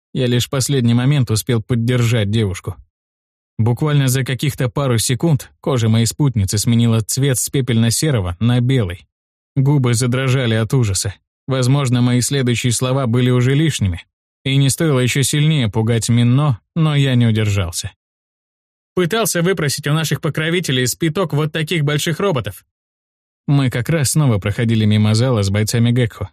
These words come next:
и я указал Минно на застывших вдалеке исполинов.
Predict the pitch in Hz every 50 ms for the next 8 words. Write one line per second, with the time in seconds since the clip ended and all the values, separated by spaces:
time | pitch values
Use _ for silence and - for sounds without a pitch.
0 | _ _ _ 151 147 147 143 139 127 - 131 120 117 131 123 117 113 110 113 113
1 | 117 127 139 151 143 123 - _ - 143 135 127 123 123 - - 160 139 - -
2 | 110 98 98 104 107 110 107 - 117 113 107 - - - 113 110 101 90 85 -
3 | - -